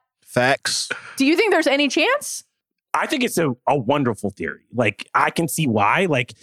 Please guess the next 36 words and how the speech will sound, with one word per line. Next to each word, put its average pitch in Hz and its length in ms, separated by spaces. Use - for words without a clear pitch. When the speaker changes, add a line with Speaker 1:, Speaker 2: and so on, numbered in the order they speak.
Speaker 3:
if - 160
this 202 180
was 214 200
maybe, 170 720
maybe, 143 640
like, 151 300
episode 135 540
three, 139 380
I 139 140
might 135 260
be 131 100
on 123 200
board. 131 340
The 147 60
reason 202 220
I'm 220 160
not 160 180
on 151 140
board 135 220
now 127 320
is 135 180
because 131 380
I 123 80
think 120 480
the 151 160
Senator 123 840
isn't 147 320
actually 120 320
an 120 60
interesting - 420
enough 104 320
character. 180 640
I 135 120
can't 156 280
Speaker 2:
Yeah. - 60
Speaker 3:
see, 156 420